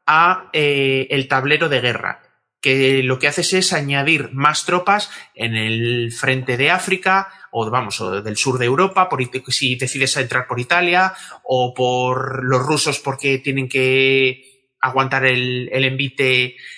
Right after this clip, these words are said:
en, de los nazis, o decides abrir contra,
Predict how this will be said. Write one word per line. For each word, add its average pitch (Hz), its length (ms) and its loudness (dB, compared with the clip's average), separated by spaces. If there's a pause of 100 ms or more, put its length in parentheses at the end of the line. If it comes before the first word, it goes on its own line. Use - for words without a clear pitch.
(200)
en, 123 920 -2 (840)
de 113 140 -2
los 117 160 0
nazis, 175 380 2
o 135 60 4
decides 127 360 0
abrir 127 300 0
contra, 120 260 -2